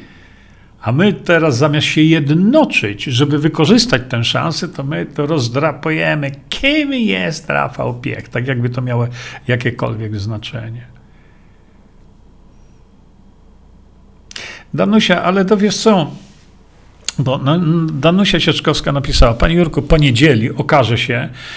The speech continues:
czy pana czas na tej edukacji nie jest czasem straconym”. Ja myślę, że nie.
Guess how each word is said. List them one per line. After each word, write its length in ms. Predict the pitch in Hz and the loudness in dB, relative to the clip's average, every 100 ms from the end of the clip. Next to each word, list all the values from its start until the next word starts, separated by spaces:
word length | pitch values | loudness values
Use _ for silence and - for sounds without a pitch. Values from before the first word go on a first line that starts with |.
| - - | -16 -10
czy 180 | - 135 | -2 -2
pana 360 | 139 180 190 170 | 2 2 4 2
czas 760 | - - - - - - - - - - | 0 2 2 2 -4 -6 -10 -18 -18 -6
na 140 | 131 | -4
tej 200 | 131 147 | 0 0
edukacji 600 | 160 147 147 147 143 156 | 2 2 4 2 2 0
nie 120 | 151 160 | 0 2
jest 200 | 160 - | 0 0
czasem 320 | 147 147 147 | 0 0 -2
straconym”. 680 | - 156 - 180 127 104 - - - - | 0 -2 0 0 0 -2 -8 -18 -20 -2
Ja 120 | 214 | 2
myślę, 280 | 240 254 254 | 4 4 4
że 160 | 220 247 | 4 4
nie. 380 | 285 339 202 | 4 2 0